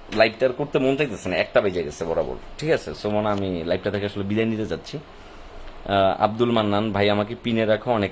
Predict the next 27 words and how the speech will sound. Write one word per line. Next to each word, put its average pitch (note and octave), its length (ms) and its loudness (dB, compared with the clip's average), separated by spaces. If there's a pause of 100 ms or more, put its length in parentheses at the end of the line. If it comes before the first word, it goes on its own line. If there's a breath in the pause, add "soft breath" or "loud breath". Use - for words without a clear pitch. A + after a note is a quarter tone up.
স্টার F2+ 280 -2
দিলাম।" D2+ 280 -4 (260)
ওকে A2+ 220 4
ভাই, G2 200 0
আমি G#2+ 140 0
আপনাকে G2 260 -2 (100)
পিন A#2 160 0
করে G#2+ 220 0
দিচ্ছি। D#2+ 340 -8 (440 loud breath)
আব্দুল B2 240 2
মান্নান C#3 260 2
ভাই, D3+ 140 2
আমি A2 140 2
আপনাকে A#2 260 -2
পিন B2+ 240 0
করে A2 180 0
দিলাম, D#2 260 -4 (1000 loud breath)
ঠিক B2+ 120 2
আছে? G2 180 0
ভাই, G#2 200 4
পর্তুগালকে A#2+ 580 2
ভরে F#2 200 2
দিয়েছে G#2 260 0
এক F2+ 120 -2
গোল। F2 100 -2 (200)
Seriously, C#3 540 2
ম্যান, C3+ 340 0